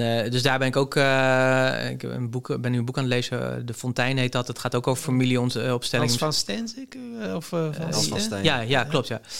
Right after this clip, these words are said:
Speaker 1: En, ehm, ja, ik vind het ook gewoon fascinerend gewoon om gewoon te zien, zeg maar, dus dat ook in die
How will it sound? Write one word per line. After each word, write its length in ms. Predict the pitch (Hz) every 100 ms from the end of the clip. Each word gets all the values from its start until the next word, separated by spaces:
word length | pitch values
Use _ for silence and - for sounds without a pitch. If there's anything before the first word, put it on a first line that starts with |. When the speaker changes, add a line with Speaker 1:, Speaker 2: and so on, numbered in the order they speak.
| - - -
Speaker 1:
En, 420 | - 123 123 123
ehm, 580 | 117 117 117 117 117 113 110 _ _
ja, 180 | 110 110
ik 120 | 107
vind 40 | - 139
het 40 |
ook 60 | 131
gewoon 160 | 143
fascinerend 580 | 131 131 139 131 151 131
gewoon 200 | - 120
om 180 | 123 120
gewoon 600 | - 123 120 120 120 123 -
te 80 |
zien, 320 | 127 165 170 165
zeg 180 | 131
maar, 140 | 131 127
dus 160 | 131
dat 260 | 143 131 - - - -
ook 200 | 180 196
in 100 | 170
die 300 | 147 143 -